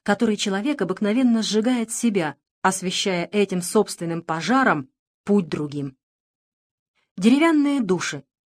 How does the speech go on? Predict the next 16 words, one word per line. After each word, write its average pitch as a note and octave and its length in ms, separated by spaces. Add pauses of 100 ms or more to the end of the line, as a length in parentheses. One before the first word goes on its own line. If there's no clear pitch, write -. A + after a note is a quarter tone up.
их A#3 300
легче A#3 420
сжечь, G#3 480 (140)
чем F#3 240
согреть. C#3+ 500 (1600)
Им G#3+ 180
голова G#3 340
нужна E3+ 420 (180)
только C4 260
для A3+ 140
того, A#3 220
чтобы A3 240
было A#3+ 240
где G3+ 300
иметь F#3+ 280
рот. D3+ 300